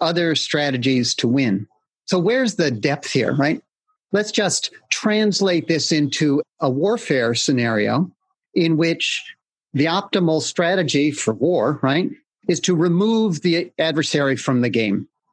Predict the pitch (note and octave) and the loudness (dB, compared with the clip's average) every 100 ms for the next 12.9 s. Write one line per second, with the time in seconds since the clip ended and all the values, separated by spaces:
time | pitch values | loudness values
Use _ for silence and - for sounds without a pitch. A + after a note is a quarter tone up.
0 | _ _ _ D#3+ D3+ F3 E3+ F3 D3+ D#3 | _ _ _ -2 0 2 2 0 0 0
1 | C#3+ D3 C#3+ C#3+ C3+ C#3 C#3 C3+ - - | 2 0 0 0 0 2 0 -2 -8 -14
2 | _ - E3 D3 - D3 C#3 C3+ B2+ C3 | _ -4 -2 -4 -2 0 2 2 0 0
3 | C3 C3 B2 _ _ _ - C3 C#3 C#3+ | 0 -2 -6 _ _ _ -2 0 2 2
4 | C3+ B2+ - D3 - A#2+ A2 _ _ - | 2 0 0 -2 0 -2 -2 _ _ -4
5 | F3+ D#3+ D#3 C3+ - - C3 D3 G3 A3 | -2 0 0 -4 -10 -6 0 0 2 2
6 | G3+ F3+ E3 D#3+ D#3 D3+ D3 - D3 B2+ | 2 0 2 2 2 0 -2 -2 -2 0
7 | C3+ C3+ B2+ A#2+ A2 B2+ A2+ G#2+ G#2 _ | 2 2 0 0 2 2 0 -2 -6 _
8 | _ _ E3 C#3 C#3+ C3 D#3+ F3+ - E3+ | _ _ -2 2 2 2 0 0 0 0
9 | D#3 C#3+ C#3+ C#3+ C#3 C3 - E3 C3+ C#3 | 0 0 0 0 -2 -4 -2 0 0 0
10 | B2+ B2+ D3+ F3+ F#3+ - E3+ D#3 C3+ _ | 0 0 0 0 -2 0 0 0 -2 _
11 | _ _ - C#3+ A#2+ - F3+ F#3 - D3 | _ _ -2 -2 0 0 0 -2 -2 0
12 | D3 C#3 C3+ C3+ C3+ - - A2 A2 | 2 0 0 -2 -2 -2 0 0 0